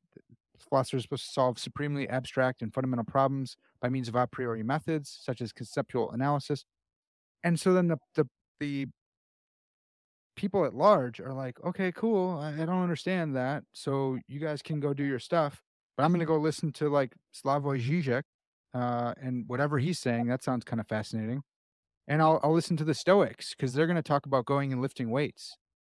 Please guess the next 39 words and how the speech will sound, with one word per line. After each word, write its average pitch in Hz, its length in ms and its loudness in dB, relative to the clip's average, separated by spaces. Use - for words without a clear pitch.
and, 120 380 0
uh, 113 220 0
and 123 140 -4
trying 139 160 0
to 127 40 0
live 123 160 -2
a 120 40 -4
good 113 160 -2
life." 135 240 4
So - 120 -4
I'll, 147 260 2
that's 165 220 0
what 139 140 0
philosophy 139 380 -2
is 113 100 -8
to - 80 -6
me, 170 140 2
or 120 80 0
maybe 139 240 0
Nietzsche. 123 380 -2
Um, 113 380 -4
that's, 139 400 -2
so - 160 -4
when 156 160 2
I, 135 160 -2
when 139 140 -4
I 135 60 0
tell 180 180 0
people 139 200 0
I 120 60 4
study 131 260 -4
philosophy, 120 520 -2
these 139 260 -8
are 143 40 -2
the 131 60 -2
type 127 200 0
of 117 80 -8
folks 127 300 -2
they, 110 180 -2